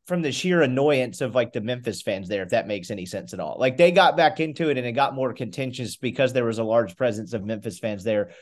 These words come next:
who were loud too. And I get people kinda complaining about how many Memphis fans are there.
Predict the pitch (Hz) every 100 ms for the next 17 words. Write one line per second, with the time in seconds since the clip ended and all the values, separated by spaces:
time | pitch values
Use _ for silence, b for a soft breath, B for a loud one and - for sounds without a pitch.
0 | B - 151 131 120 123 113 107 90 _
1 | _ _ _ _ _ _ - 160 113 151
2 | 226 214 185 180 175 175 - 151 135 131
3 | 123 123 123 110 113 113 113 98 107 110
4 | 117 - 127 120 127 139 127